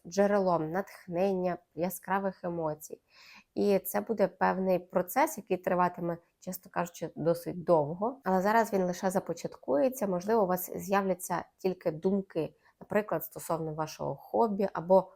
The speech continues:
вашого захоплення якоюсь людиною. І ще й двадцять восьмого січня Меркурій перейде в знак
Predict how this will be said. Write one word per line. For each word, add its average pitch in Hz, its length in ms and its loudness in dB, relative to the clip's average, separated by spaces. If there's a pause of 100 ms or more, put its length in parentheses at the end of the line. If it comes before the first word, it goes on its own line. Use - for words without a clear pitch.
(120)
вашого 180 380 2
захоплення 180 800 2 (300)
якоюсь 180 500 -2
людиною. 165 480 0 (200)
І 185 80 2
ще 240 300 2
й 254 40 2
двадцять 202 400 -2
восьмого 180 640 0
січня 185 640 -4 (460)
Меркурій 190 640 4 (160)
перейде 180 380 6
в 185 40 2
знак 175 300 -2